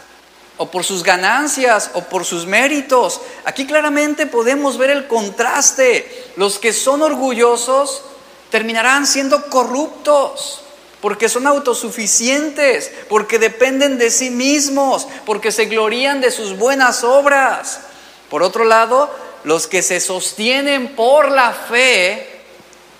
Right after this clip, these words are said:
¿en quién van a confiar? En Dios. Y van a depender humildemente de Dios. Y van a descansar en Dios.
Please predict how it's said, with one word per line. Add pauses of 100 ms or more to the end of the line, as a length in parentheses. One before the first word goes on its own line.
(140)
¿en
quién
van
a
confiar? (1080)
En
Dios. (1400)
Y
van
a
depender
humildemente
de
Dios. (140)
Y
van
a
descansar
en
Dios.